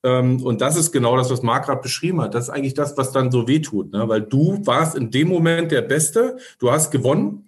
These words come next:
ja, das ist eine Ausscheidung, da geht's um Platz eins, wenn du so willst, und wer nimmt eben an den Olympischen Spielen teil? Und du hast eine internationale olympische Norm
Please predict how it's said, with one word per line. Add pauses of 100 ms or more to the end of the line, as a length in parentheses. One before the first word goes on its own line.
ja,
das
ist
eine
Ausscheidung,
da
geht's
um
Platz
eins,
wenn
du
so
willst,
und
wer
nimmt
eben
an
den
Olympischen
Spielen
teil? (380)
Und
du
hast
eine
internationale
olympische
Norm